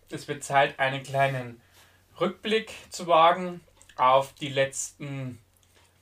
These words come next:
in diesem Fall leider nur drei Kinowochen. Ähm, alle, die ja diesen, äh, Kanal schon länger verfolgen oder die letzten Wochen verfolgt haben, wissen's ja, dass, äh, in Bayern die Corona-Regeln verschärft worden sind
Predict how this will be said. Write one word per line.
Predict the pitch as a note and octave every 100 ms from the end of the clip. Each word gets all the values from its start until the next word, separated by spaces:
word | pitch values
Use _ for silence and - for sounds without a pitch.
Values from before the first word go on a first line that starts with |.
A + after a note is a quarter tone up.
| _ _ _ _ -
in | C#3+
diesem | D#3+ D#3
Fall | - C#3
leider | C3+ C3+
nur | C#3 C3
drei | B2 C3
Kinowochen. | C3+ F3+ E3+ D#3+ D#3+ D#3+ E3 E3 _ _ _ _ - _
Ähm, | B2+ A#2+ B2 B2+ B2+ _ _
alle, | C3 C3+ D3
die | D3 D3 D3 C#3+ C3 _ _ _ _
ja | C#3
diesen, | C3 B2 C#3 C3+ C3
äh, | B2+
Kanal | B2 B2+ B2+ C3+ C3+
schon | D3 -
länger | - C3+ C3+
verfolgen | B2+ A#2 C3 C#3 D#3+ D#3+
oder | C3 B2
die | B2
letzten | B2+ B2 - - C3+
Wochen | C#3 - -
verfolgt | D#3 - D3 D3
haben, | C3+ C3+
wissen's | D3 D3+ C#3+
ja, | C#3+ C3+ C3 - - - - _ _ _ _ _ -
dass, | B2+ B2+ B2+ - -
äh, | D3 C3+
in | C3 B2+
Bayern | B2+ B2+ C#3+ D3 D3+ D3+ _ _ - -
die | C3
Corona-Regeln | B2 C#3 C3 D#3 D3+ D3+ - D3+ D3+
verschärft | D3 D3+ - C#3+ -
worden | D3+ C#3+ C#3+
sind | C#3+ C#3+ D3